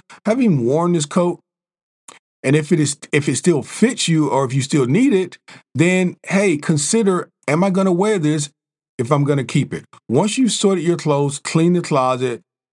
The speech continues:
then neatly organize the items that you are keeping. And again, I've told you that you only wear twenty percent of what's in your closet, okay?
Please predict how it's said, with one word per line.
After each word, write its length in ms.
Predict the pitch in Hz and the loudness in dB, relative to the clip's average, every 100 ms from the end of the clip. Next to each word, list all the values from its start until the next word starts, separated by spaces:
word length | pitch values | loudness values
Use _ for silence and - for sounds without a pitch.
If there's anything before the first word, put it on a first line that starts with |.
| - | 0
then 220 | 123 120 | 0 2
neatly 500 | 98 107 147 190 190 | 0 2 2 2 0
organize 640 | 190 143 143 127 123 123 | 0 0 0 0 -2 -2
the 120 | - - | -6 -6
items 460 | 104 120 117 117 107 | -2 0 0 -2 -2
that 260 | 113 107 | -4 -2
you 140 | 117 107 | -4 -2
are 200 | 101 104 | -2 -4
keeping. 600 | - - 123 - 50 - _ _ _ - | -6 -4 -4 -4 -12 -18 _ _ _ -2
And 120 | 104 | 0
again, 240 | 107 123 | 2 0
I've 160 | 117 104 | 0 -2
told 320 | 180 180 151 | -2 0 0
you 160 | 113 110 | -2 -2
that 320 | 117 110 - _ _ | -2 -4 -6 _ _
you 220 | 110 110 - | -2 -2 -2
only 420 | 104 123 160 180 | -2 0 2 2
wear 560 | 190 220 220 156 156 147 _ _ _ _ | 2 0 0 -2 -4 -6 _ _ _ _
twenty 240 | - 135 | -2 0
percent 540 | 147 151 - 202 160 - _ _ _ - | 2 0 0 0 0 -4 _ _ _ -4
of 180 | 117 104 | -4 0
what's 260 | 127 127 | 0 0
in 60 | 131 | -2
your 120 | 113 | -2
closet, 500 | 107 135 107 80 62 _ _ _ _ _ _ - | 0 0 0 -4 -12 _ _ _ _ _ _ -14
okay? 360 | 90 113 127 | -2 -2 -2